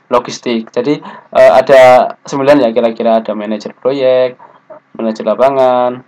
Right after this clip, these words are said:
dan administrasi proyek. Nah, manajer, apa itu manajer? Bisa dibaca sendiri, manajer itu pimpinan ya. Jadi, manajer proyek adalah orang yang diberi wewenang dan tanggung jawab oleh kontraktor untuk memimpin, memimpin, mengatur, dan mengawasi.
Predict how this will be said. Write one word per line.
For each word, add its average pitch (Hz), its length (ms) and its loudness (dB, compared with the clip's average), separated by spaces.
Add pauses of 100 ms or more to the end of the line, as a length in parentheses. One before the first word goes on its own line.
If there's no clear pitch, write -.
dan 117 240 -6 (160)
administrasi 117 480 -8
proyek. 104 320 -16 (320)
Nah, 113 160 2
manajer, 139 400 -4 (240)
apa 135 240 -2
itu 165 120 -4
manajer? 135 440 -6 (960)
Bisa 143 480 2
dibaca 135 280 -4
sendiri, 123 360 -8
manajer 139 360 -6
itu 165 360 -6 (360)
pimpinan 147 360 2
ya. 113 200 -4
Jadi, 117 240 -12 (520)
manajer 127 320 -4
proyek 113 280 -2
adalah 117 280 -4
orang 127 240 -2
yang 131 120 -4
diberi 123 240 -8
wewenang 120 360 -4
dan 123 120 -8
tanggung 113 200 -8
jawab 110 360 -4
oleh 131 160 -12
kontraktor 113 600 -2 (120)
untuk 131 320 -4
memimpin, 143 640 0 (240)
memimpin, 120 480 -2
mengatur, 123 360 -4
dan 127 160 -8
mengawasi. 107 560 -8